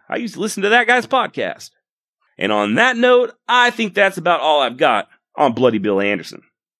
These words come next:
One of the sources I used while researching this episode was the essential war curriculum dot com article on Bloody Bill written by Matthew T. Hulbert, who I also quoted earlier. I'll link to it on this episode's show notes.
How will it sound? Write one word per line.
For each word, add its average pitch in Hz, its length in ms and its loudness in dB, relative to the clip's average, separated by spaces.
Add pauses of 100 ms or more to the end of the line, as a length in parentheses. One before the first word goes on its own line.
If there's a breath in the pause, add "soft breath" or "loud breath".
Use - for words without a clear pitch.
(140)
One 135 160 2
of 131 100 0
the 120 40 -4
sources 131 400 0
I 131 120 6
used 139 340 -2
while 120 180 2
researching 120 540 -2
this 110 180 0
episode 165 600 0
was 113 680 2
the 107 220 -2
essential 147 580 2
war 135 320 0
curriculum 143 640 0
dot 123 300 0
com 170 420 0 (100)
article 120 380 2
on 104 200 2
Bloody 107 220 2
Bill 147 300 0
written 117 240 0
by 107 160 4
Matthew 127 520 -2
T. 117 280 -2
Hulbert, 107 420 0 (300)
who 113 220 0
I 101 80 6
also 104 360 2
quoted 95 400 -2
earlier. 127 340 0 (600)
I'll 120 240 4
link 131 200 0
to 127 140 2
it 120 80 4
on 117 120 4
this 110 220 0
episode's 104 560 -2
show 113 260 -4
notes. - 480 -12